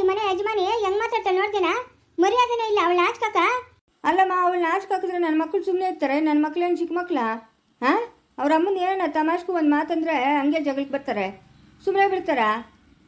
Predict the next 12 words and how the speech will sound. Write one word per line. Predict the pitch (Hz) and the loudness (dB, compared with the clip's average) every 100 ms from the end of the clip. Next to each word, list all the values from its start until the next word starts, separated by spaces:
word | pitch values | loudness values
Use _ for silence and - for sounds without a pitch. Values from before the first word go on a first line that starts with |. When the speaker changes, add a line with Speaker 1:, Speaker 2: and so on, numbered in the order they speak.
| - | -4
Speaker 2:
ನನ್ನನ್ನ | 302 339 370 | 0 0 0
ಎತ್ತ | 349 349 | 0 0
ಆಚೆಗೆ | 339 330 | -2 -2
ಬಿಸಾಕ್ತಾರೆ | 311 339 330 302 | -2 -2 -2 -2
ಅಷ್ಟೇ. | 311 339 330 - - _ _ | -2 -2 -2 -2 -10 _ _
ಓ, | 359 415 415 330 320 | -2 2 2 2 0
ಎಂತ | 330 370 | 0 -2
ಮಾತು | 370 349 | 0 -2
ಹೇಳ್ತೀಯ | 302 311 | -2 0
ನೀನು? | 311 330 415 466 - _ - | 0 2 0 -2 -8 _ -4
Speaker 1:
ಹಂಗಾದ್ರೆ | 285 359 359 453 403 | 0 2 2 0 2
ಹೆಂಡ್ರಕ | 370 403 | 0 0